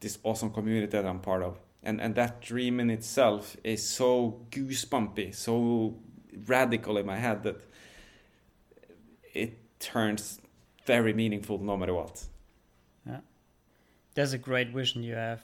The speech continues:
Speaker 2: a great picture for the future, like, a great dream you, you got there in your head, and it, it keeps you driving. And when you speak about it, you, you lighten up, like,
Speaker 1: Yeah.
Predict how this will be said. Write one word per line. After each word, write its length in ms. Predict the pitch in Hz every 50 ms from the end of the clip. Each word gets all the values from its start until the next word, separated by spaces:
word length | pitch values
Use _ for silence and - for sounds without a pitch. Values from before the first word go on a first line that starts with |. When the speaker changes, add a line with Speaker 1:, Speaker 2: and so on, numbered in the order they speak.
| - _ -
Speaker 2:
a 60 | 139
great 320 | - - 143 135 127 127 -
picture 460 | - 131 123 - - 123 120 113 107 - -
for 120 | - 120
the 60 | 117 113
future, 560 | - - - - 123 120 - - - 131 117 - _ _ _ _ _ _ -
like, 380 | 117 120 131 _ - - - _ _ _ _ _ _ - _ _ _ _ _ _ -
a 40 | -
great 300 | - - 131 131 123 123
dream 340 | - - 135 127 123 120 117
you, 160 | 117 117 120
you 240 | 139 139 123 123 120
got 260 | 117 - 123 117 117
there 160 | - 120 117
in 120 | 117 117 117
your 100 | 117 113
head, 280 | 107 117 117 117 113
and 180 | 113 110 113 113
it, 220 | 120 120 - - - - - -
it 220 | 160 - - -
keeps 280 | - 160 151 139 - -
you 80 | 143
driving. 500 | 135 143 - 143 139 139 147 127 120 113
And 200 | 120 117 117 113 - - - - - -
when 100 | - 123
you 60 | 120
speak 320 | 123 123 - - 160 156 147
about 320 | 151 127 127 127 123 127
it, 80 | 120 117
you, 360 | 123 120 120 120 120 120 123 - - - - - - -
you 80 | - 123
lighten 400 | 123 127 127 131 135 135 143 135
up, 260 | 131 135 135 131 -
like, 380 | 113 113 117 120 - - - -
Speaker 1:
Yeah. 180 | 101 98 98